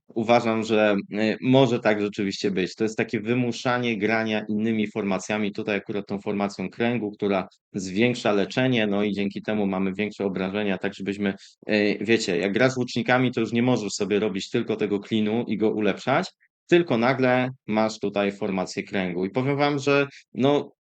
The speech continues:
jak ja mam zaufać w cokolwiek i jakie ja mam w ogóle ochotę inwestować w jakąkolwiek formację, kiedy zainwestowałem w formację klinu, zbierałem, używałem tutaj tych, wiecie, kamieni, przemiany, wszystko i tak dalej.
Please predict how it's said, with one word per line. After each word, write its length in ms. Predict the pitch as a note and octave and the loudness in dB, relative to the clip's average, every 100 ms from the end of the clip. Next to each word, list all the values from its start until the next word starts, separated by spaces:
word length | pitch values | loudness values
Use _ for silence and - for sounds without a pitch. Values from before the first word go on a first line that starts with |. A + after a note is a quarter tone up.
| _ A#2+ | _ 4
jak 360 | C3 E3 - | 6 6 4
ja 180 | B2 C3 | 2 4
mam 220 | C3 C3 | 4 2
zaufać 680 | B2+ B2+ C#3 B2+ G#2 G2+ G#2+ | 2 0 0 0 0 0 -2
w 80 | - | -6
cokolwiek 680 | - A#2+ B2+ A#2 G2 G2 - | -4 0 2 2 2 -2 -2
i 340 | G#2+ G#2+ G#2+ | 0 0 2
jakie 280 | A2 B2 C3 | 2 2 2
ja 160 | A#2 A2+ | 2 0
mam 180 | A2+ | -2
w 40 | G2+ | -4
ogóle 280 | G#2+ A#2+ - | 0 0 0
ochotę 420 | - D3 D3+ A2 | 0 0 2 0
inwestować 680 | A#2 G#2 A2 - C3 F#2+ - | 2 0 -2 -2 0 0 -2
w 40 | |
jakąkolwiek 640 | G2 A2 G#2+ A#2+ A#2 G2+ | -4 -4 -2 0 0 -2
formację, 600 | - G2+ F2+ E2+ - G2 | -4 -2 -2 -4 -4 -2
kiedy 380 | G#2 G2+ F#2 F#2+ - - | -2 -2 -2 -2 -4 -16
zainwestowałem 1000 | - A2 B2 A#2+ A2+ - G2+ A#2 A#2 F#2 | 0 2 4 2 -2 -2 0 2 2 0
w 60 | - | -2
formację 460 | G2+ G2+ G2+ - | -4 -2 -2 -4
klinu, 560 | G2+ G2 F#2 F#2 G#2 A2 - - | -6 -4 -2 -2 -2 -4 -12 -12
zbierałem, 760 | F#2 F#2+ C3 B2 G#2 F#2 F2+ | -4 4 6 6 2 0 -2
używałem 460 | B2 B2 A2+ A#2+ A#2 | -4 -4 0 0 0
tutaj 260 | A#2 A2 G#2+ | -2 -2 -2
tych, 220 | A2 G#2+ | -4 0
wiecie, 260 | A2+ A2 | 0 -2
kamieni, 540 | G2+ A#2+ A2+ A#2 A2+ G#2+ | -4 -2 2 2 2 -2
przemiany, 580 | - B2 B2 A2+ G#2+ G#2 | -2 -2 0 0 -2 -4
wszystko 340 | B2 - A2+ | -6 -4 -4
i 60 | A2 | -2
tak 180 | A2 | -2
dalej. 320 | G2+ F#2+ G#2 | 0 0 0